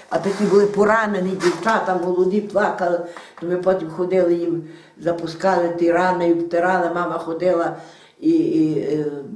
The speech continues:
то не було кому, мама мала таке зроблене зілля, такі, такі, таке лікарство з горілки і з зілля. То ходила їм, тим дівчатам запускала, то, то вони були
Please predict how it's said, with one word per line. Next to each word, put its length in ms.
то 60
не 140
було 300
кому, 140
мама 320
мала 280
таке 340
зроблене 640
зілля, 500
такі, 540
такі, 360
таке 340
лікарство 760
з 60
горілки 540
і 100
з 40
зілля. 520
То 100
ходила 380
їм, 260
тим 200
дівчатам 540
запускала, 720
то, 160
то 160
вони 300
були 260